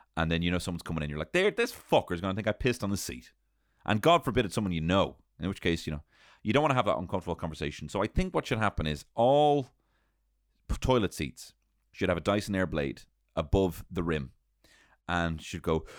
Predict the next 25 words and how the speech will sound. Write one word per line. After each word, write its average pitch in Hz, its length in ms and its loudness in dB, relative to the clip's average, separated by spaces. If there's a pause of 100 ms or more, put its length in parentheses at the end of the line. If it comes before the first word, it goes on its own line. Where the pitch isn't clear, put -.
(200)
<gasps> 120 1200 2 (100)
after 117 260 0
you, 104 140 -2
after 101 240 -2
you 92 40 -8
get 123 120 2
up, 147 180 4
and 95 120 0
we'll 107 100 2
just - 280 -6
spray 131 580 2
the 127 100 -2
piss - 640 -2 (580)
off 120 420 4
the 101 160 2
end 82 220 2
of 76 100 -8
the 73 60 -12
seat 76 280 -14 (920)
so - 160 -6
that 82 280 2
every 95 240 0
time 90 180 -2
you're 82 100 -2
finished. 78 420 -4